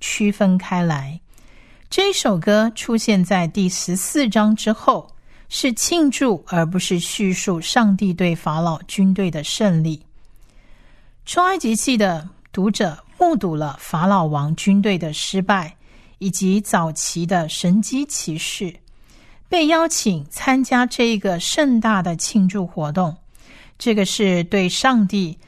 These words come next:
为了拯救以色列人摆脱奴役所做的一切的一个适当的致敬。这一次的庆祝活动并不是只有单单停留在过去。这首歌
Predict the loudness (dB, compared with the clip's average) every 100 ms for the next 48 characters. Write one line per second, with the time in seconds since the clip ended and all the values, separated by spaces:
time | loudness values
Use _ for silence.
0 | -20 -4 2 4 2 2 0 2 2 2
1 | 0 0 2 2 2 0 0 -2 -2 -2
2 | -2 -6 -2 2 2 2 2 4 2 2
3 | 0 -4 -10 -8 -6 -2 0 0 -2 -6
4 | -6 -2 0 0 0 -6 -2 -2 -2 -6
5 | -18 -14 -6 -4 0 0 2 2 2 0
6 | -6 -6 -6 -6 -4 -4 -4 -8 -18 -20
7 | -20 -20 -20 -20 -20 -20 -8 -2 0 -2
8 | -2 -2 0 -2 -2 2 2 0 -6 -6
9 | -4 -2 0 -2 -6 -18 -20 -4 0 0
10 | 0 -4 -4 -2 -2 -2 -6 -8 -2 2
11 | 2 0 0 2 2 2 0 -2 0 2
12 | 2 0 -2 -2 -2 -2 -4 -4 -4 -6
13 | -6 -8 -12 -20 -20 -20 -20 -20 -20 _
14 | -6 -2 0 0 -2 0 2 2